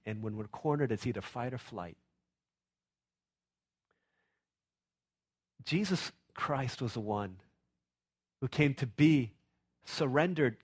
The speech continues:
giving his life as a quote-unquote victim of grave injustice. And as he was led like a lamb to the slaughter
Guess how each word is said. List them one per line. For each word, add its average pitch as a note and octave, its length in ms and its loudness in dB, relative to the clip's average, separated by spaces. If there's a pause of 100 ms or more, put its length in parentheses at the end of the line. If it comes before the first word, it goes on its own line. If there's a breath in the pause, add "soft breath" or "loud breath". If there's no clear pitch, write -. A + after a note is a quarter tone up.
(200)
giving E3+ 260 6
his D3 200 2
life C#3 460 2
as C3 180 2
a B2 60 2
quote-unquote D3 580 0
victim D3 440 -2
of A2 120 -2
grave B2+ 320 0
injustice. A2 580 -8 (220 loud breath)
And C#3 140 6
as C#3 140 6
he D3+ 40 6
was C#3 240 6
led D3+ 340 8
like D#3+ 300 6
a F3+ 120 6
lamb C#3 500 4 (280)
to D3+ 100 4
the C3+ 100 4
slaughter C#3+ 600 -4